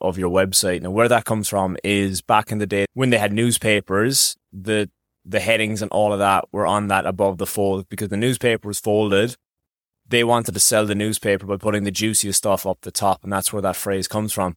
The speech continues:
So you can put bonus stuff down the end, but other than that, keep the website short, sweet, simple, make it very clear what you do.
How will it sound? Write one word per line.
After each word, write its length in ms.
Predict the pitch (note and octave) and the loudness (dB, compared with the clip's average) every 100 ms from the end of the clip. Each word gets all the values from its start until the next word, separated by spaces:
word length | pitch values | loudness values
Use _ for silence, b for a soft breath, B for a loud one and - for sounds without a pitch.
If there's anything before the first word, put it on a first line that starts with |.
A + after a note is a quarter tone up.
| _ _ _ _ | _ _ _ _
So 320 | - C3 B2 | 2 4 4
you 140 | C#3 | 0
can 120 | C#3 C#3+ | -2 2
put 180 | D3+ | 2
bonus 320 | - C#3+ C#3+ - | 4 4 4 4
stuff 220 | C3 - | 2 4
down 240 | B2 A#2+ | 2 2
the 140 | G#2 A2 | 0 0
end, 280 | A#2 A#2 | 2 0
but 120 | A2 - | 0 2
other 200 | C3+ B2 | 2 2
than 140 | G#2+ | 2
that, 320 | G#2+ G#2 G#2 | 2 2 0
keep 200 | - D3 | -4 -2
the 80 | C#3 | 2
website 460 | C3 A#2+ - A2+ - | 2 2 0 -2 -2
short, 360 | B2+ A#2 A2 | 2 2 2
sweet, 320 | - A#2+ G#2+ | -2 -2 -4
simple, 580 | - A#2 A2 A2 G#2 G#2 | -4 -2 -4 -2 -2 -2
make 280 | - A2 G#2+ | -4 -6 -6
it 80 | G#2+ | -8
very 380 | F2+ A#2+ A#2+ A#2 | -2 2 2 0
clear 340 | - A#2 G#2+ | -4 -2 0
what 200 | G#2 F2+ | 2 0
you 120 | G2+ | -4
do. 320 | F2+ G#2 D3 | -4 -2 0